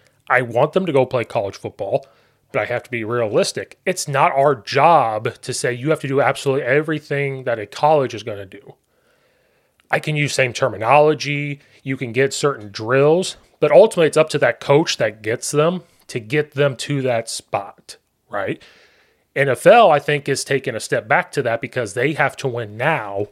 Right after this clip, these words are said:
'cause they're under a, an enormous amount of pressure. So this argument has become we're seeing quarterback play go down because of this.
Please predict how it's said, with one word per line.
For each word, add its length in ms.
'cause 160
they're 160
under 300
a, 260
an 240
enormous 400
amount 260
of 160
pressure. 480
So 260
this 240
argument 460
has 140
become 320
we're 100
seeing 320
quarterback 440
play 200
go 200
down 680
because 520
of 160
this. 420